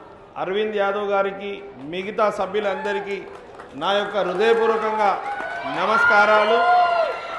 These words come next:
మరియు కొత్త సభ్యులందరికీ, చైర్మన్తో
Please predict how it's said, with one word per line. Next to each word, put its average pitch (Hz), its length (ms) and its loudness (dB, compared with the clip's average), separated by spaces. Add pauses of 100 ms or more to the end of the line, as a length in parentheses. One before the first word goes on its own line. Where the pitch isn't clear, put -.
(540)
మరియు 233 300 4 (2500)
కొత్త 214 380 -2
సభ్యులందరికీ, 220 800 -2 (420)
చైర్మన్తో 214 520 -4